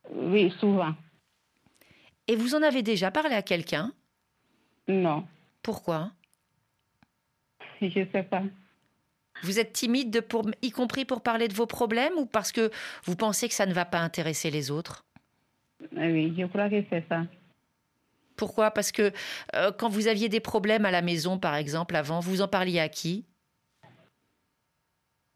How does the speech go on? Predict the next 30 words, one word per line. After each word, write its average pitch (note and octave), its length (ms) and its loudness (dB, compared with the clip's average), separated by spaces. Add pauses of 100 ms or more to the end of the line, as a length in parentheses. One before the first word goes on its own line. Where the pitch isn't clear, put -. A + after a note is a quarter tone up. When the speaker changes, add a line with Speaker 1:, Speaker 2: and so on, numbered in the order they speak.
(300)
Speaker 1:
Bon, F#3+ 140 2
avec, G3+ 400 4
euh, G3+ 280 6
la E3 180 6
personne, G#3 560 4
euh, E3 320 4 (800)
dont G3+ 360 4
j'ai G3 180 4
le F#3+ 160 4
problème, F#3 420 4
ou G3+ 40 6
bien F#3+ 220 6
avec, F3+ 280 4
euh, D#3+ 200 6
une F#3 200 6
amie. D#3+ 400 6 (420)
Speaker 2:
Avec F#3 280 -6
une F3+ 100 -4
amie. E3+ 120 -4
Vous E3+ 200 0
avez G3+ 180 2
quand G#3+ 140 0
même G3+ 160 2
des E3+ 180 0
amis E3+ 180 0
autour E3+ 300 -2
de G3 80 0
vous ? F#3 220 -4 (920)
Speaker 1:
Bien F3+ 240 4 (100)
sûr. E3+ 200 4